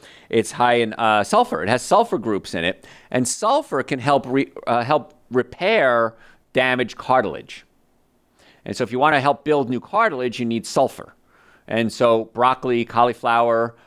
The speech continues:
uh, Brussels sprouts, those are amazing, uh, great sources of sulfur as well. So there's no downside to that. I love broccoli raw. I like it roasted.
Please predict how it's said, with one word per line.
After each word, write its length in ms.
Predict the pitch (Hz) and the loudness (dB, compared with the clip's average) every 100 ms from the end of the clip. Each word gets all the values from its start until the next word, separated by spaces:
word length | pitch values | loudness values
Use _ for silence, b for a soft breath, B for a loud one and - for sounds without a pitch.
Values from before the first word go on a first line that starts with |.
| b | b
uh, 140 | 92 90 | -2 0
Brussels 320 | 120 123 113 | 0 0 -6
sprouts, 600 | - 117 113 113 - - | -2 2 2 0 -6 -16
those 400 | 98 120 131 120 | -2 2 2 2
are 80 | 113 | -2
amazing, 680 | 107 123 135 127 123 110 110 | 0 2 2 0 -2 -4 -4
uh, 80 | |
great 320 | 107 101 117 110 | -6 0 0 0
sources 560 | - 127 135 - 101 | -4 0 0 0 -6
of 100 | 98 | -6
sulfur 460 | - 107 101 - 92 | -4 -2 -2 -6 -8
as 140 | 87 | -2
well. 300 | 104 82 - _ _ _ b b b - | -2 -2 -8 _ _ _ b b b -20
So 640 | - 135 135 131 123 - _ _ - | -2 2 2 2 0 -4 _ _ -6
there's 220 | 127 120 | -4 0
no 160 | 160 165 | 0 2
downside 560 | 135 151 139 107 95 | 2 0 0 -4 -6
to 60 | - | -8
that. 260 | 78 80 - | -8 -8 -4
I 260 | 123 156 151 | 0 0 0
love 300 | 127 135 131 | 0 0 2
broccoli 320 | 123 117 110 | 2 2 -6
raw. 400 | 113 180 175 170 | 0 2 2 0
I 180 | 113 110 | -2 0
like 260 | 110 107 107 | 0 0 -4
it 100 | 87 | 2
roasted. 500 | 131 160 - 156 | 2 2 0 -2